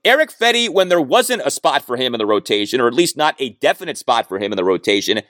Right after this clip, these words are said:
pitched really well. Now that there is a definite spot in the rotation for him,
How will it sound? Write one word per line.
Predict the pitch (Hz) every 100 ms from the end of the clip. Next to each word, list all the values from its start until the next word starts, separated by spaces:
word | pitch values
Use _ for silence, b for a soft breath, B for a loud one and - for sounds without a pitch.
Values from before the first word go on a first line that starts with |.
| _
pitched | - - -
really | - 277 233
well. | 262 262 - _ _ _
Now | 156 311
that | 330
there | 220 185 -
is | 269 294
a | 170 127
definite | 151 143 131 107
spot | - 113 101 - _ _
in | 135
the | 120
rotation | 113 104 104 98 -
for | 90 - 92
him, | 117